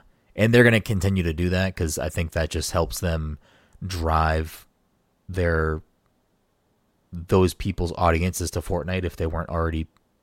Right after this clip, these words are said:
playing or into Fortnite. Uh,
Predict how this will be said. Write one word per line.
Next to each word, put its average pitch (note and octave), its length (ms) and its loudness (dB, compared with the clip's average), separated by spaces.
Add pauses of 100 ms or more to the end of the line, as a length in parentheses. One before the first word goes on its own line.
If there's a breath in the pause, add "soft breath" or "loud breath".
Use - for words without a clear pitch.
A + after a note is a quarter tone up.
(280)
playing F2 400 -2
or F2 80 -2
into F2+ 280 -6
Fortnite. F#2+ 400 -4 (600 loud breath)
Uh, E2+ 440 2